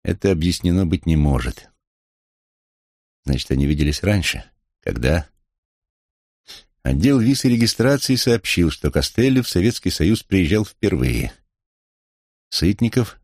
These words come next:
с момента ареста осенью тысяча девятьсот сорок пятого года находился сначала в заключении, а затем безвыездно в Зареченске. Непонятно.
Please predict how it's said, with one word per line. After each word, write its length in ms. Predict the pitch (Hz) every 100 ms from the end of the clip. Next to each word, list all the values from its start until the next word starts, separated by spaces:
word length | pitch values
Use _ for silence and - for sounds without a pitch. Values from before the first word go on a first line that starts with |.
| _ _ _ _ _ _ _
с 120 | - 62
момента 420 | 67 92 82 80
ареста 380 | 80 82 - -
осенью 520 | 82 78 71 76 73
тысяча 440 | - 87 - -
девятьсот 400 | 73 76 - 78
сорок 280 | - 71 69
пятого 360 | 71 62 64 64
года 440 | 80 113 71 - _ _ _ _ _ _ _ _ _ _ -
находился 500 | - - 57 55 -
сначала 400 | 95 82 - 90
в 80 | 73
заключении, 800 | 90 76 71 107 117 117 107 - _ _ _ _ _ _ _ _ _
а 80 | -
затем 340 | 65 - 113
безвыездно 720 | 95 90 73 92 123 110 110 104
в 60 |
Зареченске. 800 | 101 90 67 - 52 - - - _ _ _ _ _ _ _ _ _ _ _ _ _ _ _ _ _ _ _ _
Непонятно. 720 | 71 - 101 82 67 65 64